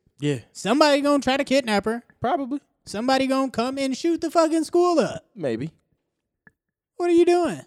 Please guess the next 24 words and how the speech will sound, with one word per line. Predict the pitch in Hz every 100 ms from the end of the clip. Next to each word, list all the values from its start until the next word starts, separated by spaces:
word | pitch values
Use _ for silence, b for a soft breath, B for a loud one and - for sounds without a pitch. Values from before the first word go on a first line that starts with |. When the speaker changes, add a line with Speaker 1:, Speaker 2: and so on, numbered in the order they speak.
| _
Speaker 1:
It's | _ -
a | 92
weird | 92 113 107
thing | 117 110
to | 104
do. | 113 95 _ - -
Um, | 104 101 98 92 - _ - - - - - - - - - _ - _ _ _ - -
yeah. | 117 95 b b
But | 143
did | 151 170
you, | -
I | 160
was, | 151
what | 151
I |
was | 139
getting | 160 185 139
to | 135
is, | 117
did | 127 139
you | 131 117
hear | 139 147 139
what, | 117 123 120
uh, | 113 117 110 101 87